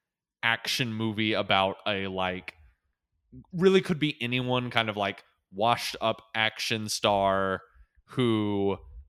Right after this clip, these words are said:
um, in, in the movie, Cage is struggling to pay some bills, is maybe considering he needs to qu-, step away from acting because he can't get the kind of roles he wants,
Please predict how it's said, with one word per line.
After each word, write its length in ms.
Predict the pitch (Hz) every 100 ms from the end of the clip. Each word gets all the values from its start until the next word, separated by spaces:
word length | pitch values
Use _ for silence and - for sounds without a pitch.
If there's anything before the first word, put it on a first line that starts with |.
| -
um, 340 | 104 95 92 - -
in, 220 | 160 147 143
in 180 | 151 151
the 60 | 147
movie, 520 | 143 127 127 120 113 - _ _ _ _ _ -
Cage 260 | 151 131
is 80 | 120
struggling 400 | - 135 117 120
to 60 | 113
pay 200 | 113 113
some 220 | - 113
bills, 520 | 107 104 104 101 - -
is 140 | 113
maybe 260 | 110 123 123
considering 560 | 127 113 - 113 110 101
he 200 | 107 107
needs 320 | 107 101 -
to 480 | - 107 101 98 95 _ _
qu-, 140 | - - -
step 300 | - 110 110
away 160 | 107
from 200 | 104 107 -
acting 460 | 107 - 110 101
because 260 | 95 - 98
he 100 | 101
can't 240 | - 98 -
get 200 | 101 98 _
the 80 | 113
kind 180 | - 95
of 80 | 92
roles 300 | 104 101 -
he 140 | 104
wants, 540 | 95 95 92 - -